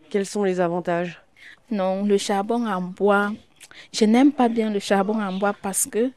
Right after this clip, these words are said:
Speaker 2: le défaut, ça fume. Un, ça fume.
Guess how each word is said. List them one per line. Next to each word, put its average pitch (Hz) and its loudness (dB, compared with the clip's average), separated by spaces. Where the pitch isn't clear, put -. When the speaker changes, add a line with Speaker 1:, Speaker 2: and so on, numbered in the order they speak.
Speaker 2:
le 196 0
défaut, 196 0
ça 214 2
fume. 233 2
Un, 254 4
ça 220 -2
fume. 208 -6